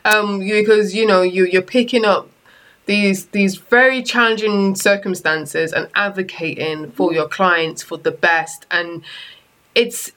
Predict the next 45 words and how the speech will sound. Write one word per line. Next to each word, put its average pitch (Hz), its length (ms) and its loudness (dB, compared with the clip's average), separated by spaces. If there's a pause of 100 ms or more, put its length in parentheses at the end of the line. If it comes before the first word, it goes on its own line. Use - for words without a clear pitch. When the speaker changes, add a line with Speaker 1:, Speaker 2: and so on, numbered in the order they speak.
(120)
Speaker 1:
it's, 247 260 -2 (220)
it, 226 200 -6
it's 277 160 -2
the 269 140 4
emotional 262 500 2
labor, 190 280 2
what 185 140 0
people 233 240 -2
don't, 190 400 0
don't 208 200 2
understand 202 680 0
in 185 160 0
these 185 160 -4
type 180 280 -2
of 165 120 -14 (280)
personal 185 640 0
services. 175 840 0 (280)
They - 60 -10
don't 214 240 2
realize 190 640 4
how 185 240 0
skilled 214 560 2
you 185 80 2
have 175 200 -4
to 180 60 -2
be 170 220 0
or 175 200 4
emotionally 196 360 2
intelligent 240 540 0
you 175 80 -4
have 165 280 -2
to 175 100 -8
be, 139 320 -8 (500)
um, 175 380 -2
to 190 140 0
assess 196 600 0
what 190 160 -2
people 190 340 -6
want. 208 300 0
Sometimes 185 260 -6
they 180 60 -2
don't 170 240 0
verbally 175 320 0
say 214 380 2
it, 233 220 0